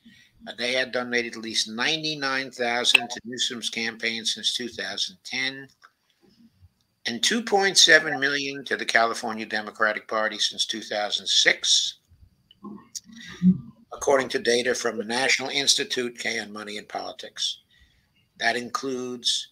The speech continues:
a one million dollar contribution to the state party last summer,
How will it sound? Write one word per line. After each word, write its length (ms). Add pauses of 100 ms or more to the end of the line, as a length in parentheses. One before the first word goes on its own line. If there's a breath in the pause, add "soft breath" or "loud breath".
(460)
a 40
one 360
million 400
dollar 280
contribution 840 (120)
to 380
the 60
state 420
party 460
last 560
summer, 460